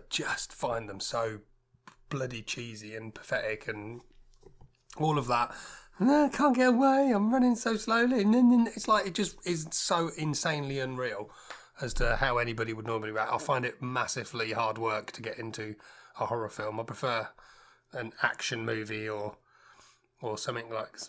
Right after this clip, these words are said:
well, I don't know, but horror films are just cheese from front to back, so.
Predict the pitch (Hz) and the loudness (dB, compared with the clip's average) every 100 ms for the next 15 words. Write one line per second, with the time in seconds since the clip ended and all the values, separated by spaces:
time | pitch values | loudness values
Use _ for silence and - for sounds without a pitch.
0 | - 107 101 104 104 101 104 - - - | -12 -12 -10 -6 -6 -4 -8 -10 -12 -10
1 | - - 120 - 98 101 - 110 - - | -10 -4 -4 -6 -12 -10 -8 -8 -6 -4
2 | 113 101 98 - - 117 - 117 98 113 | -4 -8 -10 -14 -14 -14 -8 -8 -10 -6
3 | 107 92 - - 107 | -6 -6 -10 -6 -6